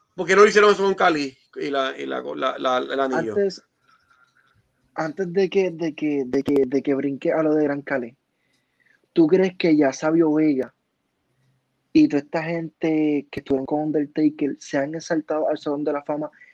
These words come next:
Speaker 2: en el veinte veintiuno?
Speaker 1: Eh, yo no sé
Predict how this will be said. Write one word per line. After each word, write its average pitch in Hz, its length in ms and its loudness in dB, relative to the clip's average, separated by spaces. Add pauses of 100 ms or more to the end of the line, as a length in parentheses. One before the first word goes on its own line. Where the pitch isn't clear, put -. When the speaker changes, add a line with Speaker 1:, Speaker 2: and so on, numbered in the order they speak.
(240)
Speaker 2:
en 139 220 -2
el 135 120 -2
veinte 139 400 -6
veintiuno? 151 540 -4 (2000)
Speaker 1:
Eh, 214 200 4
yo 202 140 6
no 247 140 8
sé 247 340 2